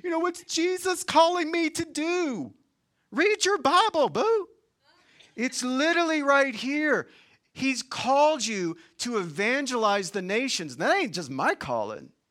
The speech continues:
And so what we have here is Paul is writing to the church of Corinth and is reminding them of the mission of God. Look at what he says in Second Corinthians chapter five, verse sixteen.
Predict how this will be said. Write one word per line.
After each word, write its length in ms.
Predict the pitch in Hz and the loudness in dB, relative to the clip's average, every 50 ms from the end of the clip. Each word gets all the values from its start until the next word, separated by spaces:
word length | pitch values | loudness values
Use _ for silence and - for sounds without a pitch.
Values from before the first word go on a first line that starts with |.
| _ _ _ _ _ _ _ _ _ _ _ _ - - - | _ _ _ _ _ _ _ _ _ _ _ _ -20 -12 -8
And 120 | 170 175 | -8 -6
so 160 | 170 - 185 170 | -4 -2 -2 -2
what 300 | 156 156 196 220 247 247 | -2 -2 0 0 0 -2
we 140 | 247 240 | -2 -2
have 260 | 226 214 208 190 175 147 | -2 0 0 -2 -2 -4
here 240 | 160 151 143 127 - - - - | -6 -6 -6 -8 -10 -14 -18 -8
is 200 | - 156 147 - | -8 -6 -6 -6
Paul 360 | - - - 202 202 214 226 233 | -10 -10 -4 -2 0 0 0 0
is 120 | 202 175 | -2 -2
writing 320 | 185 180 170 170 160 151 139 | -2 -2 -2 -2 -4 -6 -10
to 120 | - 170 | -10 -10
the 100 | 139 143 | -10 -10
church 320 | 135 - - 185 196 185 220 | -8 -6 -6 -6 -6 -6 -8
of 140 | 202 - | -12 -12
Corinth 400 | - - 185 165 156 143 139 131 _ - - - | -10 -8 -6 -6 -6 -6 -8 -10 _ -20 -18 -10
and 120 | - 165 170 | -8 -6 -6
is 120 | 165 143 | -4 -4
reminding 840 | 165 156 151 156 156 165 196 214 240 262 269 269 240 254 254 240 208 | -6 -6 -6 -6 -4 -2 0 0 0 0 -2 -4 -4 -6 -6 -6 -6
them 200 | 175 214 202 196 | -6 -6 -6 -6
of 140 | 180 143 135 | -8 -8 -8
the 80 | 165 | -10
mission 680 | 156 151 160 180 202 226 220 - - 233 220 202 196 196 196 _ _ _ _ _ _ _ _ - | -10 -8 -8 -6 -4 -2 -2 -2 -2 -2 -4 -6 -8 -10 -14 _ _ _ _ _ _ _ _ -12
of 180 | - 143 131 127 | -12 -10 -10 -8
God. 460 | 131 151 139 127 120 107 - - - - _ _ _ _ _ _ _ _ _ _ _ _ _ - | -6 -4 -2 -2 -4 -4 -8 -12 -18 -20 _ _ _ _ _ _ _ _ _ _ _ _ _ -10
Look 160 | 175 196 - | -10 -8 -6
at 80 | 254 | -4
what 140 | 220 208 208 | -4 -2 -2
he 80 | 190 165 | -2 -4
says 560 | 147 - - 156 147 147 143 135 113 - - | -6 -6 -4 -2 -2 -2 -4 -4 -8 -10 -10
in 180 | - - 147 131 | -10 -12 -12 -10
Second 380 | - - 165 143 - 151 143 | -6 -6 -6 -6 -6 -8 -12
Corinthians 560 | - - 151 143 139 - 156 139 135 123 - | -10 -10 -10 -10 -10 -10 -12 -10 -10 -10 -8
chapter 300 | - - 147 135 - - | -6 -6 -6 -6 -6 -10
five, 380 | 127 - - 143 127 127 127 120 | -14 -10 -4 -2 -2 -2 -2 -4
verse 180 | 120 117 - - | -8 -10 -10 -10
sixteen. 640 | - 147 131 - - - - 143 127 120 110 101 | -10 -12 -10 -10 -10 -12 -10 -12 -12 -14 -16 -18